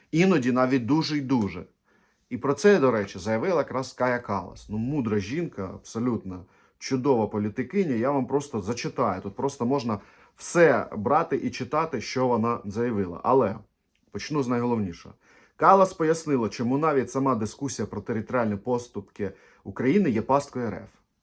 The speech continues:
Ну, тож ж, скільки раз я пояс-, пояснював в цих відео, на ефірах, що це взагалі небезпечний наратив говорити про якийсь обмін територіями чи будь-які інші історії про території.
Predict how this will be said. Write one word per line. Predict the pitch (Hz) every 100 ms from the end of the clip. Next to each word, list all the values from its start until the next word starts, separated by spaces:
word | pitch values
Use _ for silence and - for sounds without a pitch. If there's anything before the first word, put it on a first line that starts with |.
| _
Ну, | 101 127
тож | 165 147
ж, | 120 101 87 - _ _ _
скільки | - - 170 170
раз | 139 131 120
я | 131 120
пояс-, | 117 113 110 -
пояснював | - 120 131 123 113 104 104
в | -
цих | - 160 131
відео, | 127 120 104 101 98 95
на | 104 113
ефірах, | 110 165 165 127 110 _ _ _ _
що | - - 135 135 120 - _ _ -
це | 151
взагалі | 135 107 160 147 160 185
небезпечний | 160 139 131 - 139 123 120
наратив | 117 117 - 185 123
говорити | 120 117 143 147 127
про | 123
якийсь | 120 120 -
обмін | 165 139 135
територіями | 113 117 107 120 107 98 98
чи | -
будь-які | 92 135 127 127
інші | 135 131 113
історії | - 139 123
про | - - 123
території. | 135 131 127 135 113 98 101